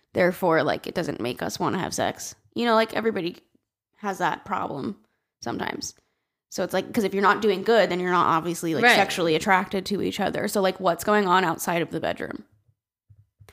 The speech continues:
Speaker 1: But if he's willing to, like, like you said, she said it in here, like, if you're willing to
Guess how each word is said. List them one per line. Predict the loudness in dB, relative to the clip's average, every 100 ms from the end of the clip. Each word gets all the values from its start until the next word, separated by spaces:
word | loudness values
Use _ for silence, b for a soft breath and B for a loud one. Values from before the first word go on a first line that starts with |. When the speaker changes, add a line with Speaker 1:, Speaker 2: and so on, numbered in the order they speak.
| B B
Speaker 1:
But | 4
if | 6
he's | 4 6
willing | 4 6 4
to, | 4
like, | 4 4 2
like | 0 0
you | -2 -4
said, | 2 2 2 -4
she | -2
said | 0 2
it | 0
in | -2
here, | -2 -4
like, | -4
if | -6
you're | -4 -2
willing | 0 2 0
to | 2 2 2